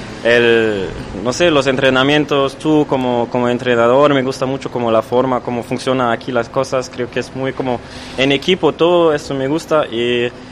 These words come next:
pensé que eres como seguramente un, un ejemplo así como un, como, ya, como,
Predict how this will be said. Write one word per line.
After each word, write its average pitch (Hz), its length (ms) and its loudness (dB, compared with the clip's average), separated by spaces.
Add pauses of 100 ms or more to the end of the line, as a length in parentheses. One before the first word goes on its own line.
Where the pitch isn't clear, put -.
(140)
pensé 135 280 0
que 135 420 4 (420)
eres 131 240 2
como 117 520 0 (380)
seguramente 127 500 0
un, 120 300 0
un 113 100 0
ejemplo 123 380 0
así 131 200 -2
como 117 440 -2
un, 113 600 -4
como, 113 220 -8
ya, 160 220 -2 (100)
como, 127 320 2